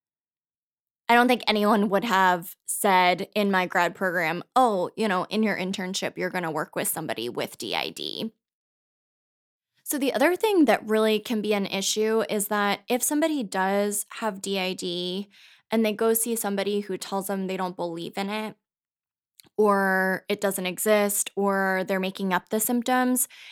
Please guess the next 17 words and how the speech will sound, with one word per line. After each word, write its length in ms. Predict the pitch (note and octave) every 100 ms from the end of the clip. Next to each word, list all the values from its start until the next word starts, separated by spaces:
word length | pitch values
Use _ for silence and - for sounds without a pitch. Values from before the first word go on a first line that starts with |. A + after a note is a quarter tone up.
| - -
it 120 | G#3+
creates 360 | G#3+ A3+ A3+ A#3
a 80 | D4
lot 300 | A3 F#3 F#3
of, 500 | F#3+ F#3+ F3+ - -
or 100 | G#3+
it 120 | - -
can 280 | C4 A#3
create 320 | A3 G#3 F#3+ F3+
a 80 |
lot 200 | F#3 F#3
of 160 | F3+ -
problems 540 | F3+ E3+ F#3+ A3 A3+
in 160 | - G3
their 160 | F3+ F#3+
future 420 | G3 F3 - F3+
treatment, 680 | - F3 - A3+ C4 A3